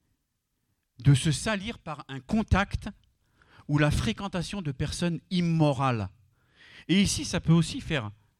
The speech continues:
pas exclusivement, mais référence à la contamination des péchés sexuels, parce que c'est principalement ceux-là, généralement, euh, qu'il est question. Euh, mais tout au-, tout autre péché d'ordre moral, quand vous allez commencer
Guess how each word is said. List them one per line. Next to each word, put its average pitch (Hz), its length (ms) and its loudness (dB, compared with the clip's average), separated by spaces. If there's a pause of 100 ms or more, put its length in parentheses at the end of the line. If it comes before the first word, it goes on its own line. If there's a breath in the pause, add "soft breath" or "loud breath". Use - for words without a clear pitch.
(280)
pas 151 140 0
exclusivement, 139 840 -4 (540 soft breath)
mais 131 160 6
référence 185 540 2
à 131 80 -4
la 127 120 -4
contamination 165 920 -8
des 135 140 0
péchés - 360 0
sexuels, 147 420 -8
parce 180 60 -16
que - 80 -12
c'est 131 140 -12
principalement 131 640 -20
ceux-là, 131 320 -18
généralement, 120 480 -4 (400 loud breath)
euh, 113 60 -6
qu'il 131 260 -4
est 131 80 2
question. 175 500 0 (560 loud breath)
Euh, - 120 -14
mais 131 160 2
tout 262 240 0
au-, 165 60 0 (160)
tout - 80 -2
autre 156 180 -2
péché 151 360 -2
d'ordre 120 300 0
moral, 135 560 -2 (120)
quand 117 120 -8
vous 117 160 -2
allez 123 180 0
commencer 139 800 -6